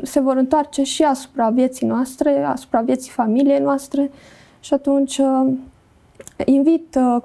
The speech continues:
pe această cale, uh, pe toți cei care pot să f-, facă un mic gest de implicare civică sau, de ce nu, și politică.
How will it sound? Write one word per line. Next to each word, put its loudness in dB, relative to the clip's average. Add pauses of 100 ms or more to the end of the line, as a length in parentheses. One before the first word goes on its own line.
pe -2
această -2
cale, -2 (480)
uh, 0 (680)
pe 2
toți -2
cei -2
care -2 (220)
pot 0
să -8
f-, -10
facă -2
un 2
mic 2
gest -4
de 0
implicare 0
civică -2 (300)
sau, 0
de 2
ce -2
nu, 2
și -2
politică. -2